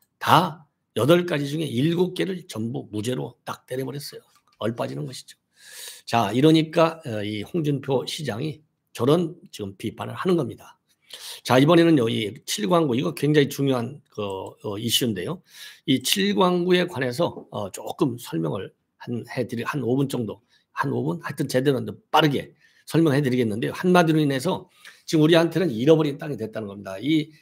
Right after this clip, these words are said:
제주도 남방에 있는 칠광구 유전, 어, 대륙부에 있는 유전인데, 야, 저도 이렇게까지 큰 줄 몰랐어요. 제주도 남쪽 이천 킬로, 아, 참, 죄송합니다. 이백 킬로 떨어진 바다 밑에 있는 남한 면적의 팔십 프로.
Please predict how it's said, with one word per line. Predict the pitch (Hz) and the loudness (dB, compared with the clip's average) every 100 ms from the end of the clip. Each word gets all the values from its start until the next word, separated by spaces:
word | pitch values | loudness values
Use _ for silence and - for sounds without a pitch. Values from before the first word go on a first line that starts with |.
| _ _ - | _ _ -4
제주도 | 123 147 160 175 170 180 180 180 | 6 8 8 4 4 2 2 -2
남방에 | 113 131 139 143 143 | -2 0 0 0 0
있는 | 139 151 110 95 | -2 -2 -4 -6
칠광구 | - - 165 160 147 139 151 151 | -6 -2 -2 -2 -2 -2 -4 -4
유전, | 107 113 104 113 - 107 | -6 -4 -6 -8 -8 -8
어, | 104 | -6
대륙부에 | 127 127 127 123 | -2 -2 -2 -6
있는 | 135 107 | -4 -6
유전인데, | 113 113 98 101 139 98 _ _ - _ | -6 -6 -6 -4 -4 -4 _ _ -20 _
야, | - - - | 0 0 0
저도 | 139 143 | 2 4
이렇게까지 | 147 156 - 143 | 4 2 0 0
큰 | - | 0
줄 | 156 | -2
몰랐어요. | 113 113 - 95 - - - _ | -2 -4 -6 -10 -10 -16 -20 _
제주도 | - 151 160 156 | 2 4 6 4
남쪽 | 143 143 160 131 | 2 2 0 0
이천 | 131 135 131 | -2 -2 -6
킬로, | - 117 _ _ | -6 -10 _ _
아, | - 117 | -2 -2
참, | - 104 | -4 -10
죄송합니다. | 117 120 104 98 - | -4 -4 -4 -8 -4
이백 | 143 175 180 180 | 2 4 4 2
킬로 | 175 160 | -4 -4
떨어진 | 165 156 170 151 | -4 -2 -2 -4
바다 | - 127 | -4 -4
밑에 | 127 120 123 | -4 -6 -6
있는 | 165 190 185 _ - _ _ | -4 -4 -6 _ -20 _ _
남한 | 110 139 170 175 | 2 6 6 6
면적의 | 175 175 175 190 190 | 2 0 -2 -4 -4
팔십 | - 160 - | 0 2 2
프로. | - 80 | -2 -14